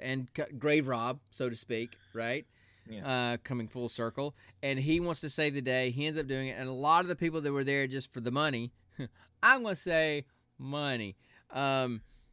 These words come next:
Speaker 2: Money, money,
Speaker 1: They
Speaker 2: money, money. I'm gonna say money.
Speaker 1: They end up having a change of heart, and they fight to save Atlantis with him, right?
Speaker 2: I'm, I'm,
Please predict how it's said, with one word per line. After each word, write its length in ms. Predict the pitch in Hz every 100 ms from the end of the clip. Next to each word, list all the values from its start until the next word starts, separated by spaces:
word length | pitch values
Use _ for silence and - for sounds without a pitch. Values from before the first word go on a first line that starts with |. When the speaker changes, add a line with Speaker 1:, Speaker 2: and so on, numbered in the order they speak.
| -
Speaker 2:
Money, 300 | 135 127 127
money, 300 | 107 117 120
Speaker 1:
They 180 | 175 190
Speaker 2:
money, 280 | 190 226 135
money. 340 | 107 104 98 90 -
I'm 220 | 139 147
gonna 240 | 143 143 135
say 500 | - 123 113 110 101 _ -
money. 540 | 107 107 95 85 -
Speaker 1:
They 360 | 139 160 202 226
end 220 | 220 180
up 220 | 180 185
having 280 | 160 165 165
a 60 | 151
change 280 | 185 170
of 80 | 160
heart, 360 | 143 151 156 160
and 220 | 135 135 135
they 200 | 143 143
fight 380 | - 143 143
to 80 | 123
save 260 | 127 139 127
Atlantis 460 | 120 120 113 117
with 260 | 113 117 104
him, 300 | 101 87 71 _ _ _ _ _ _
right? 400 | 95 104 113 117 _ _ _ _ _ -
Speaker 2:
I'm, 200 | 202 202 _ _ _ _ -
I'm, 380 | 190 202 185